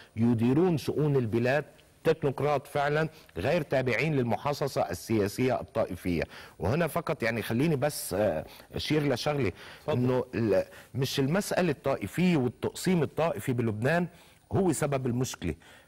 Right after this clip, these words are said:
Speaker 2: مم.
Speaker 1: ربما لو غير، آه، الطبقة السياسية الموجودة اللي أغلبهم كان أمراء حرب وتحول لأمراء سياسة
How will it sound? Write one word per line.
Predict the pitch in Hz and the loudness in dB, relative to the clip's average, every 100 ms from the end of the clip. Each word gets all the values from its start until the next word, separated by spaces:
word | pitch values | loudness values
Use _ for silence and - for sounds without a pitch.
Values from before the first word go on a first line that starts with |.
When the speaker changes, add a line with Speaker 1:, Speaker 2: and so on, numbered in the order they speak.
| 127 | -14
Speaker 2:
مم. | 104 90 | -14 -8
Speaker 1:
ربما | - 165 190 139 113 98 - | -2 0 2 0 0 -2 -4
لو | 107 143 160 131 - | 0 2 2 2 -2
غير، | 98 151 175 113 - - - - - _ _ _ - | -2 2 2 0 -8 -20 -20 -20 -20 _ _ _ -8
آه، | - - | -4 -4
الطبقة | 120 - 165 170 | -4 -2 0 0
السياسية | 147 - 143 127 - 165 | -2 0 0 0 0 0
الموجودة | 151 147 143 135 139 117 107 | 2 2 2 2 2 0 0
اللي | 135 120 | 0 0
أغلبهم | 120 110 143 175 156 | 0 0 2 2 0
كان | 131 139 147 131 | -2 -2 -2 -2
أمراء | 110 113 156 - | -2 0 0 -2
حرب | - - 135 92 | -2 -2 -2 -2
وتحول | 95 - - 165 160 139 | -6 -6 -2 0 2 0
لأمراء | 110 104 110 135 135 | 0 -2 0 0 -2
سياسة | - 110 110 - 101 | -2 0 0 0 -4